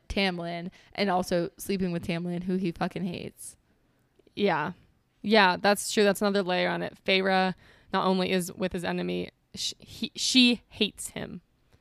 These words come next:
Speaker 1: Yeah.
Speaker 2: She truly hates him. Ugh. So all Rhys can do
Speaker 1: Sometimes, hold on, sometimes in these moments where you, like, learn, like, this has happened multiple times in the book,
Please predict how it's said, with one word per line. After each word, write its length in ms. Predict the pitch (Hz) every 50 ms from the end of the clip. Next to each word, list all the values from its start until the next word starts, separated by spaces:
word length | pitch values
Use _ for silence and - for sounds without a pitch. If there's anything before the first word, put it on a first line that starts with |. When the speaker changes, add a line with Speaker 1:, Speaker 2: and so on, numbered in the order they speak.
| _ _ _ _ _ _ _ _ _ _ _ _ _ _ _
Speaker 1:
Yeah. 220 | 196 202 143 -
Speaker 2:
She 60 | -
truly 260 | - - 196 185 180
hates 180 | 180 - 208 -
him. 220 | - - 196 180 - _ _ _ - - - _ _ _ _ _ _ _ _ _ _ _ _ _ _ _
Ugh. 200 | - 254 254 190 - - - - - - - - _ _ - _
So 640 | 220 - - - 262 240 226 220 220 214 214 214 - - - - _ _ _
all 160 | - 233 247
Rhys 160 | 285 349 339
can 140 | - 330 277
do 160 | 196 202 190
Speaker 1:
Sometimes, 760 | 262 254 269 311 349 381 415 427 427 415 392 370 320 - - - - _ -
hold 200 | 240 262 247 226
on, 260 | 196 190 185 185 196
sometimes 680 | - 220 208 233 262 320 359 392 403 381 349 294 - - _ _
in 140 | 220 226 233
these 260 | 226 220 226 208 208
moments 640 | 202 175 170 165 165 175 180 185 190 202 196 - -
where 80 | 196
you, 220 | 190 185 180 190 180
like, 380 | 185 180 170 170 165 - - - _ _ _ _ _ _
learn, 560 | - 180 180 185 185 190 190 196 196 190 - -
like, 200 | - 196 196 -
this 160 | 254 254 -
has 100 | 247 226 -
happened 360 | 214 185 180 190 190 180 170
multiple 400 | 170 175 175 - - 185 190 185
times 340 | - - 185 180 185 175 196
in 140 | 190 185
the 80 | 170 160
book, 400 | - - 160 165 175 185 214